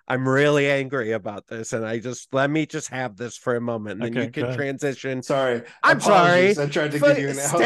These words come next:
Speaker 1: Stabcast,
Speaker 3: My
Speaker 1: you almost made
Speaker 3: apologies.
Speaker 1: me say the F word, number one, and we're not supposed to do that on this podcast 'cause it's a family podcast. No
Speaker 3: <laughs>
Speaker 1: damn Stabcast is coming on my podcast and telling me how to run my show.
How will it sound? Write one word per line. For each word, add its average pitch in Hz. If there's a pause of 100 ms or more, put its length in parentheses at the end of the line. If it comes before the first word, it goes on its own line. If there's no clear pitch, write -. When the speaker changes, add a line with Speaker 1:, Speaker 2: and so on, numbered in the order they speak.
(280)
Speaker 1:
Stabcast, 202
Speaker 3:
My -
Speaker 1:
you 277
almost 262
made 233
Speaker 3:
apologies. 226
Speaker 1:
me 214
say 196
the 165
F 226
word, 156
number 156
one, 160 (260)
and 165
we're 165
not 180
supposed 202
to 196
do 226
that 180
on 143
this 147
podcast 151
'cause 143
it's 131
a -
family 185
podcast. 123 (280)
No 233 (280)
Speaker 3:
<laughs> -
Speaker 1:
damn 233
Stabcast 196
is 160
coming 220
on 180
my 277 (100)
podcast 156 (200)
and 185
telling 220
me 330
how 214
to 202
run 214
my 294
show. 131